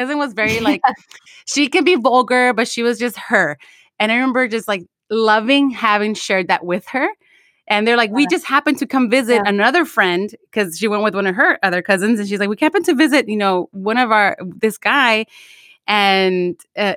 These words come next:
Speaker 1: he was actually one of my students, and he was one of my R A kids." <laughs> And I was like, "Oh, no way." That somehow he's like, "Imma take you guys to this party."
Speaker 2: Oh.
Speaker 1: So they come down, and it ends up being our birthday party, and it was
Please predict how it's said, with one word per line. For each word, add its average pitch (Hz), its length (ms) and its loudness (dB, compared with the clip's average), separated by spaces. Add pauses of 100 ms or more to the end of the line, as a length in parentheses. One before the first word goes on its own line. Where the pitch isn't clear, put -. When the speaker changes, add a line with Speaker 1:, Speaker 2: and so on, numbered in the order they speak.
Speaker 1:
he - 240 -2
was 285 140 2
actually 240 260 -2
one 208 140 0
of 214 80 2
my 180 200 2
students, 202 480 -2
and 170 280 2
he 180 120 -6
was 185 160 -2
one 180 100 2
of 180 60 0
my 165 140 0
R 165 180 2
A 190 120 -2
kids." 294 360 -2
<laughs> - 60 -8
And 175 120 -6
I 294 500 0
was 240 100 0
like, 226 180 0 (100)
"Oh, 453 260 4
no 415 440 2
way." 240 60 2
That 196 200 -4 (680)
somehow 269 320 2
he's 233 100 0
like, 220 140 -2
"Imma 247 180 0
take 262 200 -4
you 254 60 -4
guys 233 180 -2
to 202 100 -16
this 185 200 -6
party." 262 680 0
Speaker 2:
Oh. 294 760 2
Speaker 1:
So 247 80 2
they 233 120 4
come 262 280 0
down, 262 180 2
and 233 120 0
it 233 80 -2
ends 247 160 0
up 240 120 0
being 247 280 2
our 220 200 4
birthday 226 460 0
party, 175 520 -2
and 180 160 -2
it 196 100 -2
was 202 240 -4